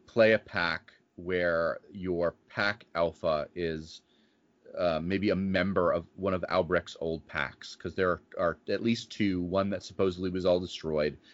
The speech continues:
but there's another pack that he was a part of before he was part of the pack with, uh, Mari and, um, Evan Heals the Past. Have your alpha of a pack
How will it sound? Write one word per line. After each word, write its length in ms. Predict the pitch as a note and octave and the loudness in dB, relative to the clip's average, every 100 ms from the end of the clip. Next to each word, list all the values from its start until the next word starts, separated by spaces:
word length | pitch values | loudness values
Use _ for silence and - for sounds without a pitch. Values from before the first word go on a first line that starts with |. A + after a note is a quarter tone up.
| _ | _
but 60 | F#2 | -2
there's 180 | F#2+ G2 | 0 4
another 280 | G#2 A#2+ | 6 6
pack 300 | A#2 G2+ E2+ | 4 0 -2
that 120 | - E2 | -4 -6
he 80 | |
was 120 | F2 E2 | -6 -6
a 40 | |
part 240 | - E2 | -2 0
of 200 | D#2+ D2 | 0 -6
before 720 | D#2+ - - G#2 G2 F2+ D#2+ C#2 - - _ | -10 -12 -2 0 2 4 4 0 -8 -20 _
he 120 | - G2 | -4 0
was 240 | F2+ E2 | 0 -2
part 180 | - E2+ | -2 0
of 40 | |
the 80 | D#2+ | 0
pack 320 | - D2+ D2+ | -2 -2 -2
with, 160 | E2 - - | -6 -10 -6
uh, 260 | E2 D2+ D2+ | -2 0 -2
Mari 580 | E2 D#2+ D#2+ D#2 D#2 - | -2 0 2 0 -2 -4
and, 560 | D#2 D2+ D2+ D2+ D2 - | -4 -4 -4 -8 -10 -4
um, 580 | D#2 D2 C#2 C2+ C#2 D2 - _ _ _ - _ _ - | -2 0 0 -2 -4 -12 -18 _ _ _ -20 _ _ -2
Evan 240 | F#2 F2+ | 0 0
Heals 300 | E2+ F2 E2+ | -2 -4 -4
the 80 | E2+ | -8
Past. 540 | E2 D2+ D2 - - _ _ _ _ _ _ _ _ - _ _ _ _ _ - | -4 -4 -4 -10 -20 _ _ _ _ _ _ _ _ -20 _ _ _ _ _ -8
Have 240 | - A#2+ | -2 0
your 160 | B2+ - | 0 2
alpha 440 | G2+ F#2 F#2+ F2 | 0 2 0 -2
of 120 | - F#2 | -2 -6
a 60 | |
pack 480 | F2+ F2+ D2 C2+ - | -4 -6 -6 -8 -16